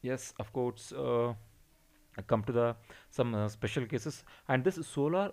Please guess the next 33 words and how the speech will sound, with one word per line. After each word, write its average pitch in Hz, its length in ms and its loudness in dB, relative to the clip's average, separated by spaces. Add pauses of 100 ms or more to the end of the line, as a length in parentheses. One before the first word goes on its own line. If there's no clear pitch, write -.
(120)
pond, 117 320 0 (440)
uh, 123 140 0
promises 160 640 -2
an 135 260 -2
economical 151 640 -2
way 123 160 2
of 127 180 0 (1000)
flat 123 340 0
plate - 220 -2
collector. 104 300 2
When 104 140 -2
compared 113 320 0
to 180 40 0
the 175 60 -2
flat 113 260 -4
plate - 160 -4
collector, 113 500 -4 (360)
of - 160 -8
course, 165 280 0
having 120 180 -4
the 127 80 -6
same, 160 460 -2 (460)
uh, 127 300 0
working 135 340 0
nature, 123 360 -2 (460)
but 139 120 4
the 151 100 6
flat 135 320 4
plate 170 160 0
collector 160 280 2
is 151 160 2
become 127 320 -4
a 185 140 -2